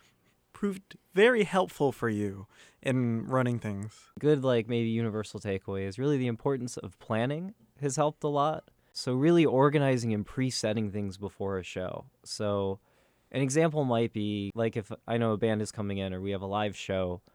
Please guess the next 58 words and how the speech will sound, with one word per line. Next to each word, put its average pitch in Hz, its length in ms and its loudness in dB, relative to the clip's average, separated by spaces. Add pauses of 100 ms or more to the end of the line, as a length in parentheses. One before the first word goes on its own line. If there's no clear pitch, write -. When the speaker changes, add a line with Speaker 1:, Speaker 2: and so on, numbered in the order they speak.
Speaker 2:
rather 139 180 6
than 127 100 4
waiting 123 220 2
for 117 100 -8
the 107 60 -4
band 101 340 0
and 98 100 -4
then 98 60 -4
setting 104 280 -2
up 98 100 -8
the 98 60 -12
stage 101 340 -4
around 95 320 -2
them 90 300 -6
where 98 140 -4
I'm 98 100 -6
stuck - 400 -8 (240)
if - 120 -14
they 98 140 -4
get 95 180 -6
there 92 160 -4
late 92 220 -8
for 92 120 -16
sound 98 280 -6
check, 95 180 -10
for 98 100 -10
example, 92 540 -8 (400)
I 165 140 4
just 214 160 0
preset 139 400 -2
the 110 80 -2
whole 104 160 -2
stage - 480 -4
as 104 140 -8
if 110 160 -6
I 107 100 0
know 107 160 0
what 101 160 -2
the 95 80 -6
band 95 300 -6
is 90 100 -12
gonna 92 220 -8
do. 90 340 -4 (500)
And 123 80 -2
then 135 80 4
all 135 100 4
the 113 40 -2
stuff 113 240 0
is 85 140 -10
there, - 240 -12 (120)
'cause 117 140 -6
Speaker 1:
Mm-hmm. 113 80 -4
Speaker 2:
adjusting 123 400 -2
that 110 240 -2
once 101 180 -8
they're 98 160 -6
in 92 120 -6
place - 420 -8